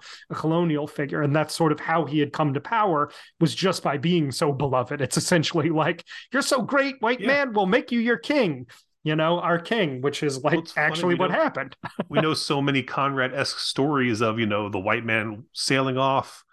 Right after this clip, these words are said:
Speaker 2: you know, with good intentions and then going wrong, you know, being corrupted and, you know, becoming this, uh, uh, s-, this deranged sovereign of, you know, the lo-, the local people, wherever he ends up. And Brooke is, like, the, the good version of that, where it's like, yeah, he sailed off,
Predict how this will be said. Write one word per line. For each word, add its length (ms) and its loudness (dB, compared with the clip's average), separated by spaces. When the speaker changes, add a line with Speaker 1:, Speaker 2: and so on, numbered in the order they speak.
Speaker 2:
you 80 -2
know, 140 0
with 160 -2
good 120 2
intentions 520 0
and 80 -2
then 100 2
going 320 0
wrong, 440 0
you 40 -2
know, 100 -2
being 220 -2
corrupted 720 -2
and, 220 -8
you 100 -4
know, 100 -6
becoming 440 -2
this, 320 -4
uh, 420 -2
uh, 180 -12
s-, 280 -12
this 220 -10
deranged 580 -2
sovereign 540 -2
of, 320 -6
you 100 -6
know, 220 -8
the 80 -12
lo-, 260 -8
the 120 -6
local 320 -4
people, 440 -8
wherever 280 0
he 160 -4
ends 200 -4
up. 220 -4
And 260 2
Brooke 240 0
is, 160 0
like, 200 0
the, 640 -2
the 120 -2
good 260 0
version 400 -2
of 80 -6
that, 260 0
where 80 0
it's 140 -2
like, 160 0
yeah, 180 0
he 220 -4
sailed 480 -2
off, 320 2